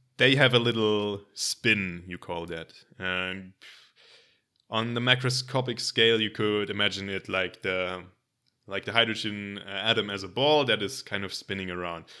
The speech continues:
and it has an angular momentum, like it wants to stay in that state of spin. Um, obviously, that's not qui-, quite working out because actually it's infinitesimally small, that, that whole hydrogen, uh, constituents, blah, blah.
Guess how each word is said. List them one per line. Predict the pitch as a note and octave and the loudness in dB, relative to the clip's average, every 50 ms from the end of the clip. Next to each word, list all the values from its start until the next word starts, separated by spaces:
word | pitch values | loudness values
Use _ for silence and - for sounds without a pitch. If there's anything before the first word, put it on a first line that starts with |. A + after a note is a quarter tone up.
| - - _ _ - | -20 -20 _ _ -8
and | G2+ G2 G2 G2 | -6 -6 -4 -6
it | F#2+ G2 | -4 0
has | G#2+ G2+ G2+ G2+ G2 G2 F#2+ F#2 - - G2+ | 2 2 2 2 0 -4 -8 -10 -10 -10 -8
an | G2+ G2+ G#2 G#2 | -8 -8 -8 2
angular | A2 A2+ A#2 A2 G2+ G#2+ G#2 G2 G2 G2 F#2+ | 2 2 2 4 0 -2 0 2 0 0 0
momentum, | F#2 F#2 F#2+ F#2+ F#2 F2+ E2+ - - E2+ E2+ E2+ F2 E2+ | -2 -4 -2 -2 -4 -4 -6 -12 -16 -18 -18 -18 -18 -18
like | E2+ F2+ - _ - - | -20 -20 -20 _ -20 -20
it | - F2+ F2+ | -18 -14 -10
wants | F#2+ F#2+ F2+ - - | -10 -10 -10 -10 -12
to | F#2+ | -12
stay | - - - F2+ E2+ E2+ | -10 -8 -6 -6 -6 -8
in | D#2+ D#2+ E2+ | -12 -14 -14
that | E2+ E2 E2 - | -14 -14 -16 -18
state | _ - - - - - F2 E2+ | _ -16 -14 -10 -10 -10 -10 -8
of | E2+ E2+ - - _ _ _ _ _ _ _ _ | -10 -12 -14 -18 _ _ _ _ _ _ _ _
spin. | - - - - F#2+ E2+ D#2+ E2 - - - - - - _ _ | -14 -12 -8 -8 -8 -8 -10 -14 -20 -20 -20 -20 -20 -20 _ _
Um, | G2 G2 G2 G2 G2 G2+ G2 - | -4 -2 -2 -2 -2 -4 2 2
obviously, | B2+ C3 C3 B2+ B2+ B2 | 4 4 4 4 4 2
that's | A2 G#2 - - | 2 2 0 0
not | A2 G#2 - - | -2 -4 -4 -4
qui-, | - B2+ C3 C3 B2+ - | 0 2 2 2 2 -4
quite | - - C3+ B2+ C3 C3+ - | -8 2 4 6 6 6 4
working | A#2 A#2+ A#2+ - A#2+ A#2 A2+ | 2 0 0 0 0 0 0
out | A2 A2+ A2 A2 | 2 2 0 0
because | G#2+ G2 - G2 F#2 | -4 -6 -6 -4 -4
actually | G2+ G2 F#2 - - G2 F#2 F2+ F2+ | -2 -4 -6 -6 -8 -8 -8 -8 -8
it's | F#2 F#2 F2+ F2 - - | -8 -8 -10 -12 -10 -10
infinitesimally | G#2+ G2 - - - F#2+ F2+ - F#2 F2+ - F#2 F2 F2 E2 E2+ E2+ | -10 -10 -8 -8 -8 -8 -6 -8 -8 -8 -8 -10 -12 -12 -14 -14 -12
small, | - - - B2+ C3 C3+ C3 B2+ A#2 | -12 -6 0 2 4 4 4 4 4
that, | A#2 A2+ A2 - - - | 2 0 -2 -4 -10 -8
that | - - G#2 G2+ | -8 -6 -6 -6
whole | - G#2+ G#2 G2+ G2+ | -4 -2 -2 -2 0
hydrogen, | G#2 G2 G2 F#2+ F#2 F#2+ F#2 F#2 F#2 F2+ - - - - - - - - _ _ _ - | -2 -2 -2 -4 -8 -8 -8 -8 -10 -12 -14 -18 -20 -20 -20 -20 -20 -20 _ _ _ -6
uh, | G2+ F#2+ F#2 F2+ F2+ F2 F2 F2+ - | -2 0 0 0 0 -2 -4 -6 -6
constituents, | - G2+ F#2+ - G2+ - - G2 F#2 - | -8 -10 -8 -8 -10 -8 -8 -8 -8 -8
blah, | - F2 F#2 F2+ | -10 -6 -6 -4
blah. | F#2 F2+ D#2+ D#2+ | -4 -4 -6 -8